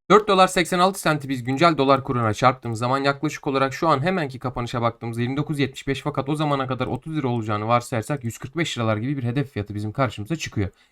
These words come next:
Şimdi dört seksen altılardan satan yüz kırk beş liraya geldiğinde bu hisse senedi fiyatı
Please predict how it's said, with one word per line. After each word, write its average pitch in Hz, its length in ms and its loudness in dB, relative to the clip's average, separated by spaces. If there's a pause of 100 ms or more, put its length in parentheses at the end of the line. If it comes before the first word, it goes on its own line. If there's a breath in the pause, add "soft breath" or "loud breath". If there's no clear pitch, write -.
Şimdi 107 140 -10
dört 165 160 2
seksen 156 300 -4
altılardan 139 440 0
satan 117 340 -4
yüz 113 140 -6
kırk - 200 -6
beş 160 220 -2
liraya 110 180 -2
geldiğinde 107 460 -4
bu 98 100 -4
hisse 147 180 -6
senedi 117 260 -8
fiyatı 147 400 -2